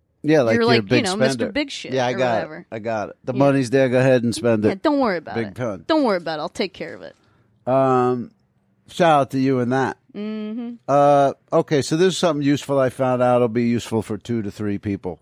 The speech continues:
Speaker 2: Okay.
Speaker 1: Those Toshiba A C cords, which I say work not only in the boom boxes, but also in the televisions.
Speaker 2: Mm-hmm.
Speaker 1: And then sometimes they're interchangeable with R C A.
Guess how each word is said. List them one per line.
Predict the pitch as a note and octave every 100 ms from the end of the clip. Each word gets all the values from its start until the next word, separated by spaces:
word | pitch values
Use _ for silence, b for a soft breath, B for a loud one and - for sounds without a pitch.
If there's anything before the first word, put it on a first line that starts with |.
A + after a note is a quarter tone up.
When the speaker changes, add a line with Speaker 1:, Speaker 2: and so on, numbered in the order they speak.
| -
Speaker 2:
Okay. | F#3+ E3+ F3 F#3+
Speaker 1:
Those | E3+ F#3
Toshiba | - G3 - F#3 F#3 E3+ -
A | D#3 D#3+ D#3
C | - D3+
cords, | C3+ C3+ A#2 E2+ -
which | B2 A#2
I | C3+ A#2+
say | - C3+
work | B2 C3+ C3 -
not | C3+ D3+ E3+
only | E3+ E3 D3+ C#3
in | - B2+
the | A#2+
boom | B2 D3+ D3+
boxes, | C#3 C#3+ - D3+ C#3
but | A2+ B2
also | B2+ C3+ C#3+
in | C3+
the | B2+
televisions. | - C3+ C3+ C#3 D3+ D#3 F3 D#3+
Speaker 2:
Mm-hmm. | G#3+ G3+ G3+ G3 -
Speaker 1:
And | C3+
then | C#3+ C3
sometimes | - D#3 D3 E3 C#3+ C3+
they're | C#3
interchangeable | D3 C#3+ A#2+ D#3 D3 C#3 C3+ C#3+
with | C#3 B2
R | C3+ C#3+
C | - C3 B2
A. | C#3 F3